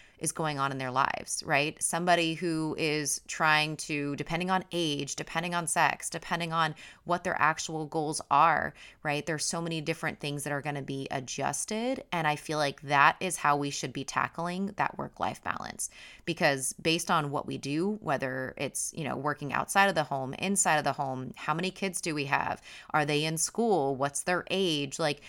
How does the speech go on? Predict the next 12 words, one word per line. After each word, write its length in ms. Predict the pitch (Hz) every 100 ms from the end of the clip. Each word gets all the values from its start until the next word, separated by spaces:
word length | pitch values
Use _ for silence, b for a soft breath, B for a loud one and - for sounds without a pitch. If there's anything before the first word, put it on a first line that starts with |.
| B -
there's 200 | 170 160
so 140 | 160
many 180 | 156 175
different 300 | 170 165 147
factors 600 | - 131 - 156 160 160
that 200 | 143 -
play 420 | - - 143 135 -
into 720 | 139 135 143 - 147 135 151 -
how 320 | - 147 147
we 260 | 143 147 143 -
seek 400 | - - 139 -
out 300 | 127 135 196